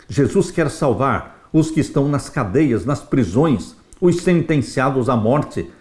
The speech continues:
Jesus quer salvar os doentes, os enfermos. Jesus quer que você seja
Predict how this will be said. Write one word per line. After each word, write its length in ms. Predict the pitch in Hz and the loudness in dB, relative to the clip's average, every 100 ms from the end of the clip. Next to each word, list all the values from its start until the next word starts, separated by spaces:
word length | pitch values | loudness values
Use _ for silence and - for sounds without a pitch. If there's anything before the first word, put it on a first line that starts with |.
| _ - | _ -2
Jesus 440 | 135 131 185 180 | 0 2 2 0
quer 180 | 175 160 | -2 -2
salvar 720 | - 127 101 151 147 - - | 0 0 2 0 -2 -6 0
os 180 | 165 101 | 0 0
doentes, 540 | 98 175 170 - 98 | 0 0 0 -2 -2
os 180 | 139 120 | -2 -2
enfermos. 720 | 131 - - 175 117 95 - - _ _ - | -4 -4 0 2 2 0 -6 -20 _ _ -6
Jesus 400 | 101 143 143 - | -2 2 0 -2
quer 340 | - 143 131 | -2 -2 0
que 80 | 143 | -4
você 300 | 127 - 143 | -2 -2 -4
seja 480 | - 135 117 95 | -2 0 0 0